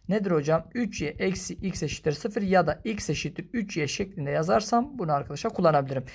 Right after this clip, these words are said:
Peki diğer doğrumuz neydi hocam? Diğer doğrumuz üç x artı y eşittir otuz doğrusu. Peki nokta doğrudan geçiyorsa denklemi sağlar. O zaman x yerine üç y yazayım burada. Bakın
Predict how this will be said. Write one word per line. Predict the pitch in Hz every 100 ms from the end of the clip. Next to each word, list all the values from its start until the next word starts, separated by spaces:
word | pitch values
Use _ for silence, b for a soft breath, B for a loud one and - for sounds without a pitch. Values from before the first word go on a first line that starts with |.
| B -
Peki | 220 220 208
diğer | 269 254
doğrumuz | 202 196 190 226
neydi | 208 160 147
hocam? | 143 175 202 185
Diğer | 190 151
doğrumuz | 151 147 139 131
üç | 226 185
x | 165 - -
artı | 170 151 139 - 147
y | 135 143 156 185 202 -
eşittir | 170 175 160 202 196
otuz | 170 - - 214
doğrusu. | 170 127 - 123
Peki | 240 240 135 B B B 165
nokta | 202 - - 294 202
doğrudan | 220 214 247 247
geçiyorsa | 220 220 240 175 - 220
denklemi | 175 160 160 190
sağlar. | 196 160 139 135 -
O |
zaman | 214 226 196 233
x | 208 -
yerine | 156 131 131
üç | 202 190
y | 160
yazayım | 131 139 135 131
burada. | 131 156
Bakın | 160 156 190